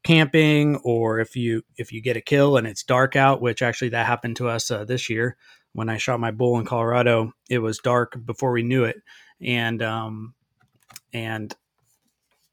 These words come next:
we actually use these lights, um, just to kinda test 'em out and try 'em out. But, uh, plugged in, the lantern looks like this. Um, it's pretty awesome. You can hang it up in a tree. You can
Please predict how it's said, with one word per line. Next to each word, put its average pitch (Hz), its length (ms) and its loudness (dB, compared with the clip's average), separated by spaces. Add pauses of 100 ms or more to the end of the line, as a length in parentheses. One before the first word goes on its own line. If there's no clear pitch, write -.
(160)
we 131 120 2
actually 127 240 2
use 151 200 6
these 110 240 -2
lights, 104 360 -8 (340)
um, 120 320 4
just 131 200 0
to 113 80 0
kinda 110 260 0 (120)
test 127 280 4
'em 117 100 0
out 120 180 2
and - 80 -10
try 120 200 4
'em 113 100 0
out. 123 240 2
But, 120 220 4
uh, 113 100 2
plugged 127 340 2
in, 139 220 6
the 123 60 2
lantern 131 520 -2
looks 127 220 -8
like 113 160 -8
this. 135 460 -4 (600)
Um, 110 360 -6
it's - 100 -18
pretty 139 200 0
awesome. 139 540 0
You 127 120 -6
can 123 100 0
hang 135 180 4
it 131 80 6
up 131 140 4
in 117 100 2
a 113 40 -4
tree. 147 380 4
You 123 140 2
can 117 260 -4